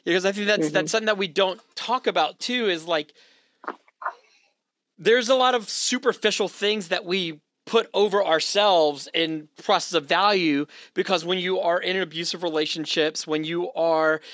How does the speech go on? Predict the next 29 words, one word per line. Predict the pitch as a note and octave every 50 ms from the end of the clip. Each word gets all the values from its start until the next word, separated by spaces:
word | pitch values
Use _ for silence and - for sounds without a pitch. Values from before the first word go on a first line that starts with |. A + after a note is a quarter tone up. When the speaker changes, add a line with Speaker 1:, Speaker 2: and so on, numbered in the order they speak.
| - - _ _
Speaker 1:
in | - F#3 G3 G3 G3 F3+ E3
these, | F#3 F3+ F3 E3+ E3+ E3 D#3+ D3+ - B3+ -
uh, | E3 D#3 D#3 D3+ D3+ D3 D3 C#3+ C#3+ D#3 -
demeaning | - F3+ F3 E3+ E3+ E3+ D#3+ E3+ F3+ F3+ F3+ F3+ E3+
situations | D#3 - F#3 E3 - F3 D#3+ D3+ D#3 E3+ E3 - E3 D3 D3
where | D3+ D3+ D#3 D3 D3 D3 C#3+ C#3 - - - - -
your | - C#3 F3 G3 G3+
value | F3 D#3 F3 D#3+ D#3 D#3+ E3+ F#3 F#3+ G3
is | F3+ D3+
put | - - G#3 F#3+ -
below | - E3+ E3+ E3 D#3+
so | - - - - F3+ F3
many | F#3 F#3+ G3
other | G3+ E3 D#3+ E3 D3
things, | - - G#3 G#3+ A3+ G#3 F3+ D#3+ D3+ D3 - - - - - _ _
things | - G3 A3+ A#3 G#3 -
like | A3+ F#3+ F3 -
the | - D#3+
value | D3 D#3 D#3 D#3+ E3+ F3+ G3 G#3 G#3
of | G3 F3
your | E3 E3 D3
home | C3 B2+ D3 D#3+ E3 E3 D#3+ D#3 D3+
and | D#3 D3
your | D3 E3+ E3
belongings, | D#3 E3 D#3+ D#3 D3+ D3+ D#3 E3 F3 F3+ F3 E3 D#3+ D3+ D3 -
and | F3+ D#3 D#3
losing | D3+ D#3+ F#3 G3 F#3+ G3+ F#3+ F3
those | D#3+ E3 F3 F#3 -
things | - G3+ F#3+ G3 G#3+ A#3+ B3+ A3+ - -